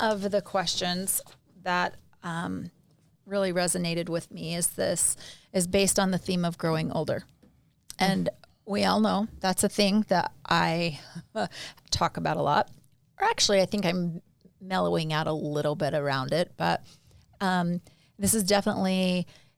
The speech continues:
Speaker 1: has, it, you know, Eudora's experience from being a young child on.
Speaker 2: Mm-hmm.
Speaker 1: And the question is, how does growing older change us, and what never changes about us?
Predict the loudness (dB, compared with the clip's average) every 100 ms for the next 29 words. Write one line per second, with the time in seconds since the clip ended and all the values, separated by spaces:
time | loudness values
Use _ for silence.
0 | _ _ _ _ _ _ _ _ _ -4
1 | 2 2 4 2 0 -2 -6 -6 -4 -4
2 | -4 -6 -4 0 2 2 0 -2 -2 0
3 | 2 0 0 -2 -2 0 0 0 -2 -2
4 | -2 -2 -2 -2 -2 -4 -8 _ _ _
5 | -20 -20 -20 _ -12 -6 0 0 0 -2
6 | 2 2 2 2 2 2 -4 -14 -4 2
7 | 2 2 4 4 2 0 4 4 4 2
8 | 2 -2 -6 _ 0 2 2 2 2 2
9 | 2 0 -2 -4 -20 _ _ _ -4 0
10 | 0 0 0 2 2 0 2 2 2 0
11 | 0 4 4 4 2 0 0 0